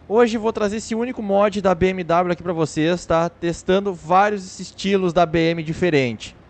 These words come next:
tá? Tem mais ou menos uns oito estilos, não vou testar todos, porque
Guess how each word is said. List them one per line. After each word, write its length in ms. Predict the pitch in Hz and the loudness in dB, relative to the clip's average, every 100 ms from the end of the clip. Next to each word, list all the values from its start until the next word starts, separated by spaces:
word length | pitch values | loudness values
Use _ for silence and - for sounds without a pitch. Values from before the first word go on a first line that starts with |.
| - | -10
tá? 220 | 104 104 - - - - - - | -8 -8 -12 -20 -20 -20 -20 -8
Tem 120 | 190 | -4
mais 200 | 208 240 | -2 2
ou 60 | 240 | 2
menos 220 | 233 226 | 0 -2
uns 160 | 214 170 | -2 2
oito 240 | 208 185 | 2 2
estilos, 440 | 170 - 190 208 | -8 -4 -2 -2
não 200 | 175 220 | -2 0
vou 160 | 196 208 | 0 -2
testar 320 | 185 151 170 | -2 -2 -2
todos, 400 | - 143 196 - | -2 -4 -4 -6
porque 680 | - 135 151 143 135 117 | -14 -6 -2 0 0 -2